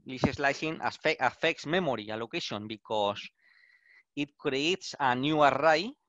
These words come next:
separate from the original. And the, and the best practice at this, at this point is, uh, available, uh, is using the, the list function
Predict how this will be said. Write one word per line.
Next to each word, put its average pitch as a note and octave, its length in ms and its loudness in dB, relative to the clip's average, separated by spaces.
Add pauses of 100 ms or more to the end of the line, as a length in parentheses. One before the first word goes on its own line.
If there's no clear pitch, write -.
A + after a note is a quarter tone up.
(140)
separate B2 720 0
from C3 320 -2
the A2 80 -2
original. B2+ 480 -4 (360)
And G#2+ 320 -2
the, G#2+ 120 -8 (120)
and A2+ 220 -4
the A2 60 -2
best B2+ 200 -4
practice C#3+ 380 0
at B2 140 4
this, C3 160 -10
at A#2+ 120 -2
this B2+ 140 -8
point F3 340 4 (800)
is, C#3 480 -4 (120)
uh, A#2+ 420 2
available, C#3 800 4
uh, A2 920 -6
is D3 200 -8
using B2+ 400 -2
the, G#2 160 -2 (100)
the G#2+ 140 -4 (100)
list C3+ 340 -8
function F3 440 -2